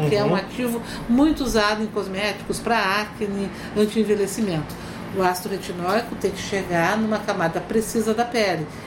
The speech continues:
Speaker 1: Ele sozinho, ele não consegue, eh, ter esse comportamento, ele não consegue ter uma distribuição controlada nas camadas da pele. Se eu encapsulo ele numa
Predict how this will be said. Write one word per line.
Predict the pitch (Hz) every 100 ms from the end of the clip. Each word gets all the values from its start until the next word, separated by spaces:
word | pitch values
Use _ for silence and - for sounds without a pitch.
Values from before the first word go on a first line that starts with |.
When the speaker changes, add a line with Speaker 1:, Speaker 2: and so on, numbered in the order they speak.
| -
Speaker 1:
Ele | 233 240
sozinho, | - 185 202 202
ele | 196
não | 196
consegue, | 208 202 - 190 196 202 202 - - - -
eh, | 196 185 185 -
ter | 196
esse | 185
comportamento, | - 196 202 - 208 202 233 226
ele | 202
não | 202 202
consegue | 208 196 - 208 214 214 214 -
ter | 214 226 - -
uma | 208 202
distribuição | 196 - 214 202 - 220
controlada | 220 214 208 202 190 226 240
nas | 233
camadas | - 226 220 220
da | 233
pele. | 226 208 170 147 - - - - -
Se | - -
eu | 220 -
encapsulo | 247 220 202 - - 285 294
ele | 262 214 180 170
numa | 180 185 202 220 240 226